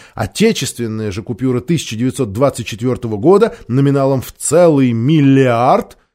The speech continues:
современные американские доллары и валюты разных экзотических стран,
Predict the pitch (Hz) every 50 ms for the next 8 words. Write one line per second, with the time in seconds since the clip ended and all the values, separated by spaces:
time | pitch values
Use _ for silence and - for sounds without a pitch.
0 | _ _ _ _ _ _ - 190 190 - 302 285 226 180 180 208 220 220 208 175
1 | 151 139 131 127 - 131 120 107 - - 104 90 113 156 185 185 180 165 135 117
2 | 104 95 90 82 82 104 107 120 165 190 - 143 113 120 127 113 113 - 113 104
3 | 101 110 - 120 107 - - - 110 101 - - 135 147 185 214 208 180